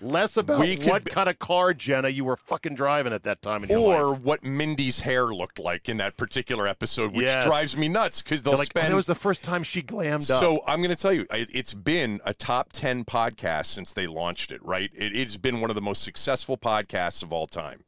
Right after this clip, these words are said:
Speaker 2: Am I right about that, Zabe, or not?
Speaker 1: I don't know the numbers, but
Speaker 2: It's, like, apparently off the charts, the numbers.
Speaker 1: Yes.
Speaker 2: But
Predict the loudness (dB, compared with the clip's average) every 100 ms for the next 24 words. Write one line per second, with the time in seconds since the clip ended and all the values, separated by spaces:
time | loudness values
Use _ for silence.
0 | -8 -2 0 2 2 2 2 -2 0 -2
1 | -2 -2 -2 -2 0 0 0 -2 -2 -2
2 | 0 0 0 -2 -2 -2 -2 -2 -2 0
3 | 0 0 2 2 2 2 2 0 -2 -8
4 | -2 0 0 -4 -6 -4 -4 -6 -6 -6
5 | -4 0 0 0 -6